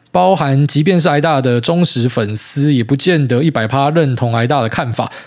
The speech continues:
但至少让我更愿意去接纳那些与自己原先内心不同的观念。那希望挨大可以祝今年出生的所有虎宝宝，个个都是天使宝宝，而小孩还没出生的妈妈们，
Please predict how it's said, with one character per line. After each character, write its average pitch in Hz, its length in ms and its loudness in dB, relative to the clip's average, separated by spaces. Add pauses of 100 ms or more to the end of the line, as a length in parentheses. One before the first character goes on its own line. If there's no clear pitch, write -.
(160)
但 175 220 0
至 214 180 0
少 117 300 0
让 156 220 0
我 107 100 0
更 156 200 0
愿 160 160 2
意 151 80 4
去 143 140 0
接 151 300 0
纳 156 320 0
那 151 160 0
些 143 260 0
与 110 140 -2
自 156 180 -2
己 107 280 -4
原 120 260 0
先 143 260 2
内 147 160 0
心 135 220 0
不 151 80 0
同 104 260 -4
的 110 460 0
观 139 200 0
念。 156 160 0 (340)
那 139 140 2
希 151 120 2
望 185 80 2
挨 170 80 2
大 170 180 2
可 165 80 0
以 139 140 4
祝 147 260 2
今 196 220 0
年 151 160 2
出 180 180 0
生 170 140 2
的 151 80 2
所 160 240 0
有 139 100 2
虎 160 240 0
宝 131 180 0
宝， 135 280 2
个 147 180 2
个 120 100 0
都 123 120 2
是 135 60 2
天 147 200 0
使 139 140 0
宝 113 180 0
宝， 120 220 0
而 151 100 2
小 131 240 0
孩 127 100 0
还 147 120 2
没 156 100 2
出 175 160 0
生 170 100 0
的 143 80 2
妈 156 160 2
妈 165 160 2
们， 127 160 0